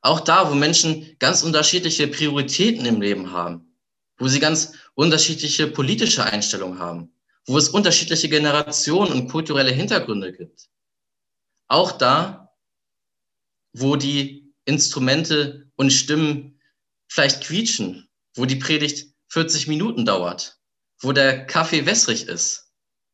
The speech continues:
Menschen sich doch freuen und zusammenleben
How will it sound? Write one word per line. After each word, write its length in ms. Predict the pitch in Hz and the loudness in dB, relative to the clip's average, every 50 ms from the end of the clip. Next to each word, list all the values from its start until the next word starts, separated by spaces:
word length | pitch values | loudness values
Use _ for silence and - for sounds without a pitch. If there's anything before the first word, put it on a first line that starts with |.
| _ _ _ _ | _ _ _ _
Menschen 380 | - 127 143 170 170 - 175 156 | 0 2 2 4 2 2 2 0
sich 200 | 139 147 147 - | 0 0 0 2
doch 180 | 160 165 165 - | 2 0 0 0
freuen 840 | - - - 156 165 208 226 180 131 123 123 123 - - - _ _ _ _ _ _ _ _ _ _ _ _ _ | -4 -8 -2 0 2 2 2 2 0 0 -2 -4 -8 -12 -20 _ _ _ _ _ _ _ _ _ _ _ _ _
und 160 | 135 151 160 | -2 0 2
zusammenleben 1080 | - 156 147 - 143 143 190 202 165 131 127 123 127 131 143 165 165 - - _ _ | 2 2 4 4 4 4 2 2 2 2 2 2 2 0 -2 -4 -8 -10 -16 _ _